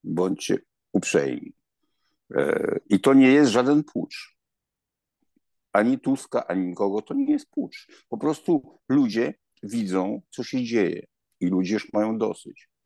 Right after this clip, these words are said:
Oficerowie, którzy, e, zostali przez Błaszczaka potraktowani, przez Błaszczaka, nie, przepraszam, Błaszczaka, bo ja się mylę, zostali potraktowani wtedy przy tej całej, e, aferze z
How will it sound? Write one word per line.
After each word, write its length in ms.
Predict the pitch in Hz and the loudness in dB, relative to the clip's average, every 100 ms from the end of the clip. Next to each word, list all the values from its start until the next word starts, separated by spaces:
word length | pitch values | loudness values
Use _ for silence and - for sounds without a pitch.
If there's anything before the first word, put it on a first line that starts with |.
| _ - | _ -8
Oficerowie, 640 | - 110 117 160 190 151 | -6 0 4 4 4 2
którzy, 360 | 120 110 101 - _ _ - 85 | 4 4 4 0 _ _ -8 -2
e, 520 | 85 85 82 82 82 _ _ | 0 0 -2 -2 -6 _ _
zostali 420 | - - 139 156 - | -8 -4 -2 -2 -4
przez 380 | - 98 - _ | -6 -6 -6 _
Błaszczaka 760 | 73 92 92 - 135 139 - - - _ _ | -4 -2 -2 -4 -4 -4 -6 -8 -12 _ _
potraktowani, 880 | - - 95 - 82 90 113 101 80 - | -10 -4 -4 -2 -2 0 0 -2 -6 -12
przez 160 | 82 - | -16 -12
Błaszczaka, 460 | - 95 - 101 120 | -12 -12 -12 -4 0
nie, 80 | 117 | 2
przepraszam, 220 | 87 87 | 0 0
Błaszczaka, 420 | 101 - - 76 | -2 -2 -8 -8
bo 200 | 78 80 | -8 -8
ja 60 | 85 | -6
się 120 | 82 | -2
mylę, 160 | 85 - _ _ _ _ _ _ _ _ | 0 -2 _ _ _ _ _ _ _ _
zostali 400 | 104 - 107 98 - _ _ | -6 0 2 2 0 _ _
potraktowani 1000 | - 104 107 - 90 80 95 98 82 73 _ _ _ | -2 2 2 2 -6 -2 0 0 -4 -12 _ _ _
wtedy 500 | - _ 95 85 85 | -20 _ -4 -4 -8
przy 260 | - - 90 | -8 -10 -2
tej 200 | 85 73 | -2 0
całej, 480 | 90 92 82 76 _ | 2 4 4 0 _
e, 240 | 69 69 78 - | -6 -4 -6 -4
aferze 680 | 85 85 - 95 80 85 78 - _ _ - | -4 -2 2 2 4 0 0 -6 _ _ -10
z 360 | 69 69 71 | -8 -6 -2